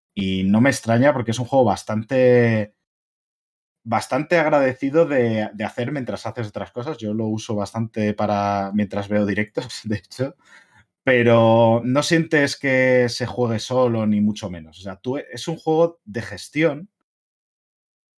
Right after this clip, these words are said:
y que en cierto modo, a mí me gusta pensarlo que es casi como, en vez de tú llevar al, al personaje,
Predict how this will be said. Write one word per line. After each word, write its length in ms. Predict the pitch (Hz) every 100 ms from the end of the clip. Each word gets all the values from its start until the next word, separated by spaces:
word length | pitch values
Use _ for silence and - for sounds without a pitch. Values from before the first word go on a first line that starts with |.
| -
y 160 | 139
que 420 | - 127 123 - _ _ _ _ _ _ _ _ _ _ _ -
en 140 | 127
cierto 360 | 120 165 202 214
modo, 280 | 160 185 185
a 80 |
mí 120 | 123 131
me 140 | 175
gusta 320 | 170 - 139
pensarlo 540 | 117 110 120 131 175 -
que 80 |
es 140 | 123 -
casi 340 | 151 - -
como, 520 | 139 131 113 104 - _ _ _ -
en 140 | 113
vez 140 | 139
de 80 | 175
tú 160 | - 175
llevar 260 | 160 151
al, 320 | 135 117 95 98 _ _ _
al 920 | 104 101 104 101 98 98 101 98 101 95
personaje, 720 | 107 - 101 113 117 185